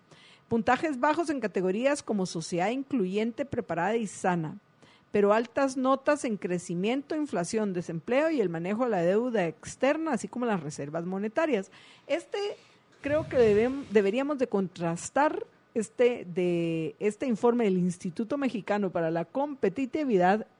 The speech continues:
imco, que no sé qué tanto unos burócratas podrán saber eso, podríamos contratar, contrastarlo con lo que platicabas el viernes con Vero, Jorge, acerca del índice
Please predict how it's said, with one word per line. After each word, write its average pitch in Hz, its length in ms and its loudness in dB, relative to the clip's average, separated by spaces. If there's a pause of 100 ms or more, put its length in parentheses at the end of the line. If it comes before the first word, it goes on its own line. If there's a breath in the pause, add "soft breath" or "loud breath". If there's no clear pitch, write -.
imco, 311 640 4 (600 soft breath)
que 220 100 4
no 240 140 4
sé - 180 0
qué - 160 -2
tanto 370 540 0
unos 320 320 2
burócratas 247 760 0
podrán 196 480 0
saber 196 320 0
eso, 196 200 0
podríamos 220 580 0
contratar, 277 640 -2 (120)
contrastarlo 254 760 0
con 220 160 -2
lo 175 100 -2
que 165 100 -12
platicabas 165 680 -4 (340 soft breath)
el 175 320 0
viernes 190 540 -2
con 175 300 -4
Vero, 196 280 2
Jorge, 247 480 -4 (260)
acerca 180 800 -2
del 170 380 0 (100)
índice 220 720 0